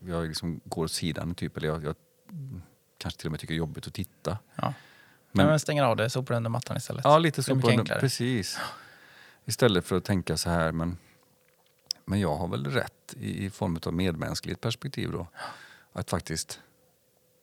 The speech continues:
Speaker 1: ha en åsikt när jag tycker att, som vuxen då,
Speaker 2: Mm.
Speaker 1: eh, att liksom, eh, även om man, en, även om en annan förälder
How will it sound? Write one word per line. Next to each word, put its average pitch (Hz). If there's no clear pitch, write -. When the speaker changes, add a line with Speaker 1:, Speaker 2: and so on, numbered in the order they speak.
Speaker 1:
ha 92
en 85
åsikt 87
när 85
jag 82
tycker -
att, -
som 92
vuxen 92
då, 107
Speaker 2:
Mm. 123
Speaker 1:
eh, 101
att -
liksom, 82
eh, -
även 85
om 82
man, 87
en, 87
även 85
om 85
en 87
annan 90
förälder 82